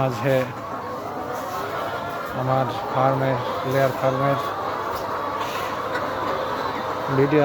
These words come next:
আনলাম। দেখতে পারতেছেন, মুরগির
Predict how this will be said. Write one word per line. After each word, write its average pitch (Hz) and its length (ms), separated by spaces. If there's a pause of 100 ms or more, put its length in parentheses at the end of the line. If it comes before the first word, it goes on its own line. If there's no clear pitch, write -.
আনলাম। 139 280 (1900)
দেখতে 143 280
পারতেছেন, 143 520 (1800)
মুরগির 147 360